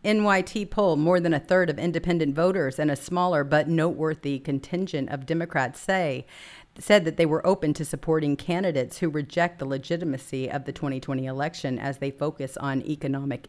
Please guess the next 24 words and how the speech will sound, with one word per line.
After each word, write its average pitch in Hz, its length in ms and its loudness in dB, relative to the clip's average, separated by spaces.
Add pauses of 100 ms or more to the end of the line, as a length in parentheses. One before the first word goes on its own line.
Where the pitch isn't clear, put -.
issues. 123 1300 -8 (1000)
So 190 840 8
she's 269 560 0
making 208 340 0
her 202 220 6
feelings 147 600 0
known 139 680 0
when 175 120 2
she 175 220 -4
knows 175 400 -2
that 156 420 0
you've 165 300 -4
got 170 320 0
a 147 80 -2
lot 151 320 2
of 156 200 -4 (120)
Democrat 170 720 0 (120)
voters 170 600 2
who 185 100 0
are 175 80 2
going 180 240 0
to 175 140 0
vote 156 440 0
for, 165 400 -2